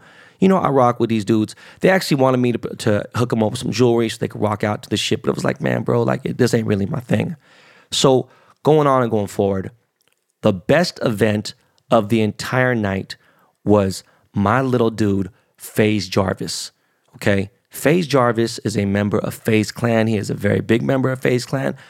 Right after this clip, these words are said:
For those of you who don't know, I have been an honorary member of FaZe Clan officially.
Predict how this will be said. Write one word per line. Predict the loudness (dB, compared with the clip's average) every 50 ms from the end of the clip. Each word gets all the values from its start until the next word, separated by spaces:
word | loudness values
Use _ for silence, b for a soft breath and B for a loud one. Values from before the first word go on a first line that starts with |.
| B B
For | -2 -2 0
those | 2 4 2 4 2 0 -2
of | -2
you | 0 0 -2
who | -2 -2 -2 -2
don't | 0 2 2 2 2 2 0
know, | -2 -2 -2 -2 -2 -4 -6 -8 _ _ _ _ _ _ _ _ _ _ _ _ _ -4 0
I | 2 2 2
have | 2 0 0 0
been | 0 0 0 0
an | -2 -2
honorary | 0 2 2 2 2 2 0 0
member | 0 0 0 0 0 -2 -2
of | -2 0 0 0 0
FaZe | -2 -2 -2 -2 -4 -4
Clan | -2 -2 -2 -2 -2 -2
officially. | -6 -4 0 0 0 0 0 -2 -2 -4 -4